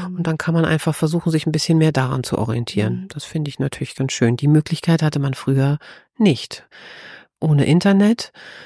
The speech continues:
Speaker 2: ähm, dann hattest du eben deinen Kinderarzt, vielleicht noch ein paar Fachleute und deine Umgebung, die
Speaker 1: Mhm.
Speaker 2: Nachbarn, Familie. Punkt.
Speaker 1: Mhm.
Speaker 2: Das war's.
Speaker 1: Jetzt sind wir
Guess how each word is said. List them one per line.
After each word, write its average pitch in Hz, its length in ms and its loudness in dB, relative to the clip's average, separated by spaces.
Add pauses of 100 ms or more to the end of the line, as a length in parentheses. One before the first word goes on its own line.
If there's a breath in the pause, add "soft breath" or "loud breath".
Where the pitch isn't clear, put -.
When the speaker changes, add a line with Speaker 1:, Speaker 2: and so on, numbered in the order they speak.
(420 loud breath)
Speaker 2:
ähm, 151 380 0
dann 147 180 0
hattest 156 280 -2
du 156 40 0
eben 131 380 0
deinen 139 220 -8
Kinderarzt, 202 1000 0 (160)
vielleicht - 480 -4
noch 147 140 -2
ein 151 120 2
paar 143 300 0
Fachleute 180 880 0 (600 loud breath)
und 156 440 0
deine 143 220 0
Umgebung, 165 540 0
die 139 100 -8
Speaker 1:
Mhm. 131 60 0
Speaker 2:
Nachbarn, 185 840 0
Familie. 135 680 -2 (180)
Punkt. 110 400 -2
Speaker 1:
Mhm. 175 380 -10
Speaker 2:
Das - 260 -6
war's. - 380 -8 (680 loud breath)
Speaker 1:
Jetzt - 280 -2
sind 233 360 2
wir 226 400 2